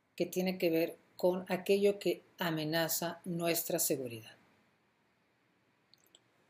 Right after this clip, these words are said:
Una de las cosas que hay que ver de cerca es que una cosa es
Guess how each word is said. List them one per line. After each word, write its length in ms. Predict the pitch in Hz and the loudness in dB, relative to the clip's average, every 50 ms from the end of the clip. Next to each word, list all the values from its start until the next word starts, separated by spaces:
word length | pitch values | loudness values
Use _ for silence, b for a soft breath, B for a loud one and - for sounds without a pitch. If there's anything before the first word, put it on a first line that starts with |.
| _ _ _ _ _ _ _ _ _ _ _ _ _ _ _ _ _ _ _ _ _ _ - | _ _ _ _ _ _ _ _ _ _ _ _ _ _ _ _ _ _ _ _ _ _ -6
Una 180 | 233 196 208 220 | 0 2 6 8
de 60 | 220 | 8
las 160 | 202 180 - | 8 6 6
cosas 320 | - 180 170 - 190 185 | 4 2 2 4 2 2
que 80 | - - | 4 4
hay 140 | 165 165 165 | 2 2 2
que 180 | - 180 165 | 0 0 0
ver 400 | 147 147 151 170 170 165 156 156 - - - - _ _ _ - | 0 2 4 4 6 6 4 2 -4 -10 -20 -20 _ _ _ -14
de 100 | 156 143 | -6 -2
cerca 480 | - - - 170 156 151 147 - 147 143 | 0 2 2 2 0 0 -4 -4 -4 -4
es 220 | 147 151 - - | -2 -4 -4 -6
que 260 | - - 165 151 - - - _ _ _ _ _ _ _ _ _ _ _ _ _ _ _ _ _ _ _ _ _ _ _ _ _ _ _ _ _ _ _ _ _ _ _ _ _ _ _ _ _ _ | -6 -6 -6 -6 -6 -10 -16 _ _ _ _ _ _ _ _ _ _ _ _ _ _ _ _ _ _ _ _ _ _ _ _ _ _ _ _ _ _ _ _ _ _ _ _ _ _ _ _ _ _
una 240 | - 214 220 226 220 | -4 -2 -2 -2 -2
cosa 380 | - 214 196 196 - 185 160 151 | -2 -2 0 2 2 2 2 2
es 280 | 147 147 - - - | 2 0 -2 -4 -6